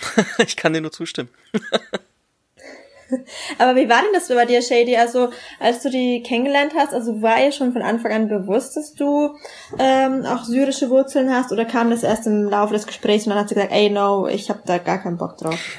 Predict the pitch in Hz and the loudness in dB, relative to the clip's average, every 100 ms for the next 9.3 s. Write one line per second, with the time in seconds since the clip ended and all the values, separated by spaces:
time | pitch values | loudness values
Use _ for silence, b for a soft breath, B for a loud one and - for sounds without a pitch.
0 | - 147 156 175 - - - _ - 131 | -6 -2 -2 -2 -2 -6 -16 _ -14 -2
1 | 147 - - 143 135 143 160 - - 143 | -2 0 -2 2 4 4 2 -4 -2 -2
2 | 147 147 135 - 135 - 139 - - _ | 0 -4 -4 -4 -4 -4 -6 -6 -10 _
3 | _ - 131 135 135 - 135 - 139 147 | _ -6 -4 -2 -2 -4 -10 -6 0 0
4 | 139 - b b b b _ 131 131 - | 0 -4 b b b b _ -4 -4 0
5 | 123 127 123 143 170 165 156 135 135 - | 0 0 -2 -4 4 4 4 2 0 0
6 | 120 - - 120 117 117 135 - 156 190 | 0 -2 -10 -4 -4 -4 -4 -4 -4 -4
7 | 147 123 123 - - 120 117 120 185 - | -4 -4 -6 -6 -6 -6 -6 -4 -4 -4
8 | 147 135 - _ _ _ _ - 117 117 | -6 -6 -10 _ _ _ _ -8 -4 -4
9 | 117 117 | -4 -6